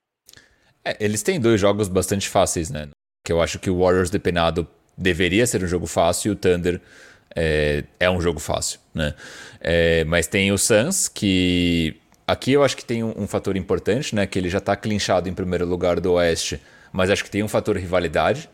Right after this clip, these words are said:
né? A rivalidade ali entre Suns e Lakers, ela foi bastante, é,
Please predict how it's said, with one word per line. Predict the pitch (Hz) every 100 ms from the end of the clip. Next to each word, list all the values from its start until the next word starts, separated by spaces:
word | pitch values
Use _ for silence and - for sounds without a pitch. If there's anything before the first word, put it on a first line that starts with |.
| -
né? | 90 87
A | 80
rivalidade | 85 85 85 85 85 90
ali | 85 82
entre | 82 85
Suns | - 90 85 85
e | 85
Lakers, | 82 87 85 90 85
ela | 82
foi | - 101
bastante, | 90 87 - - 101 131 - 120 98 85 - - - - - -
é, | 85 85 82 80 78 78